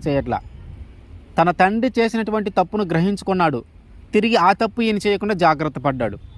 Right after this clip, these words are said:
కాబట్టి దేవుడు తన స్థితిగతులన్నిటినీ మార్చుకుంటూ, ఆయన యొక్క ఆర్థిక పరిస్థితులన్నీ బలపరుచుకుంటూ వచ్చాడు. మన జీవితంలో కూడా అంతే. మనము దేవునికి యథార్థవంతంగా కానీ మనము జీవిస్తూ ఉంటే,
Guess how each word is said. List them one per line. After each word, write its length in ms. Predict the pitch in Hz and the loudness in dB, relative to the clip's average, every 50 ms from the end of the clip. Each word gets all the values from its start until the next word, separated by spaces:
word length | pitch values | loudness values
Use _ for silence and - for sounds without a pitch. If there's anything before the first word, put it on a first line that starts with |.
| - - - - - - | -16 -16 -16 -8 -2 2
కాబట్టి 560 | 175 190 196 226 226 196 240 214 190 190 196 | 4 4 4 2 0 0 2 2 4 2 2
దేవుడు 420 | 170 165 180 208 220 220 226 226 | 2 2 2 2 2 2 0 0
తన 300 | 233 - 214 196 190 175 | 0 0 0 0 2 0
స్థితిగతులన్నిటినీ 1200 | 165 - - 226 214 185 226 233 185 226 220 - 214 196 196 190 202 208 214 226 202 214 196 202 | -2 -4 -4 -8 -6 -4 -4 -2 0 0 0 0 0 2 2 0 0 -2 -4 -4 -4 -4 -2 -2
మార్చుకుంటూ, 960 | 196 180 175 175 190 185 - - - 202 196 185 196 196 190 165 165 185 208 196 - - - - - | -2 2 2 2 2 2 -2 -6 -6 -6 -4 -2 0 0 0 2 2 0 -2 -4 -6 -12 -16 -8 -2
ఆయన 200 | 131 160 180 196 | 0 2 2 2
యొక్క 180 | 202 196 - - | 2 0 2 2
ఆర్థిక 440 | 165 156 180 208 196 190 226 - 226 | 2 4 4 2 2 0 -2 -2 -2
పరిస్థితులన్నీ 800 | 202 - 220 214 196 - - 202 - 202 190 185 190 202 214 214 | 0 0 0 0 0 -2 -6 -4 0 2 2 2 2 0 -2 0
బలపరుచుకుంటూ 760 | 185 170 170 175 175 180 170 156 - - - 180 170 254 208 | 2 2 2 2 2 0 -4 -4 -6 -6 -6 -4 0 0 0
వచ్చాడు. 360 | 165 143 - - 131 107 - - - - - - - - - - - - - - - - - - - - - - - - - - - - | 0 0 -2 -6 -8 -8 -10 -12 -16 -18 -18 -18 -18 -18 -18 -18 -18 -18 -18 -18 -18 -18 -16 -16 -16 -16 -16 -18 -20 -20 -18 -14 -4 -2
మన 140 | 160 185 208 | 0 0 0
జీవితంలో 520 | 190 220 247 233 - 226 220 208 214 208 | 2 0 0 0 2 2 2 2 2 2
కూడా 180 | 190 214 214 202 | 2 4 6 6
అంతే. 320 | 175 170 175 180 160 202 | 6 6 6 4 0 0
మనము 340 | 185 180 175 165 160 165 196 | 2 2 2 2 2 0 0
దేవునికి 560 | 175 147 156 175 202 226 233 233 220 214 220 | 2 4 6 6 8 8 6 4 2 2 2
యథార్థవంతంగా 920 | 220 196 170 165 180 196 190 190 190 190 185 180 185 185 180 175 185 180 | 2 2 4 4 4 4 4 2 2 0 0 0 -2 -4 0 2 4 4
కానీ 200 | 175 165 175 175 | 4 2 0 0
మనము 260 | 170 160 156 156 156 147 | 0 -2 -4 -4 -6 -4
జీవిస్తూ 440 | 135 143 165 190 185 180 - 180 | -4 -2 -2 -2 -4 -6 -8 -8
ఉంటే, 580 | 165 156 156 147 - 180 156 120 123 127 139 151 | -8 -8 -8 -6 -6 -6 -6 -4 -6 -6 -6 -8